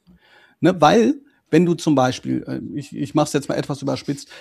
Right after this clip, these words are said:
wenn du mit mir jede Woche durch den Raum gehst, schreist, weinst, so tust, als wärst du ein Schwein oder ein Adler, ähm, wie ein Frosch hüpfst und dabei irgendwie komische Geräusche macht,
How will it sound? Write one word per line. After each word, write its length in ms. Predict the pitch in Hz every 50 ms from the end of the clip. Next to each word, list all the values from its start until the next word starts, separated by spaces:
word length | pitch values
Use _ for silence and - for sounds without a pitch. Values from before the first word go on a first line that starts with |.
| - - -
wenn 120 | 156 190
du 80 | 202 214
mit 220 | 214 196 185 -
mir 100 | 185 180
jede 380 | 170 165 214 240 220 214 185 156
Woche 240 | 160 175 - 139
durch 220 | 131 135 143 151 -
den 120 | 151 143
Raum 340 | 135 123 131 156 175 185 143
gehst, 260 | 127 131 147 - -
schreist, 800 | - - - - 135 143 147 160 180 220 247 - - - 131 117
weinst, 460 | 127 135 135 147 175 220 220 - -
so 100 | 151 156
tust, 320 | 143 - - 190 208 190 -
als 200 | - 156 - -
wärst 280 | 151 156 160 - -
du 40 | 151
ein 120 | 143 143 135
Schwein 440 | - - 127 135 143 160 202 214
oder 200 | 208 165 156 147
ein 180 | 139 139 - -
Adler, 580 | 139 147 156 185 - - 190 196 196 196 - -
ähm, 220 | 156 147 139 127
wie 120 | 143 151
ein 60 | 147 139
Frosch 600 | - - - - - - 214 - - - - -
hüpfst 400 | 165 214 - - - - - -
und 220 | - 160 165 143
dabei 360 | 147 147 151 151 156 151 151 151
irgendwie 280 | 147 160 165 151 147
komische 360 | - 175 170 175 175 - 151
Geräusche 440 | 143 143 131 147 175 233 - - 147
macht, 320 | 139 - 180 202 - _